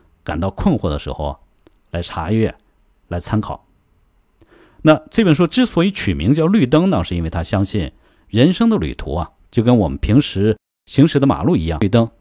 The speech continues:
那绿灯呢，就是一路畅通、成功、顺利、赞美、欢呼，都是每个人想要的。那红灯呢，就是停滞、挫折、失败、沮丧。黄灯是一种选择，你可以冲过去把它变成绿灯，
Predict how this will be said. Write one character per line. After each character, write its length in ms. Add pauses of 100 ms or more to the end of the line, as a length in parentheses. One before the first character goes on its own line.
(440)
那 60
绿 200
灯 180
呢， 100
就 140
是 400 (220)
一 100
路 120
畅 220
通、 260 (300)
成 180
功、 300 (160)
顺 300
利、 240 (240)
赞 200
美、 320 (180)
欢 260
呼， 320 (360)
都 120
是 280
每 160
个 80
人 80
想 160
要 220
的。 140 (340)
那 100
红 240
灯 200
呢， 100
就 160
是 100
停 320
滞、 280
挫 280
折、 440
失 320
败、 440
沮 220
丧。 320 (400)
黄 240
灯 140
是 100
一 60
种 120
选 200
择， 260 (240)
你 140
可 100
以 60
冲 200
过 80
去 120
把 80
它 80
变 160
成 120
绿 140
灯， 180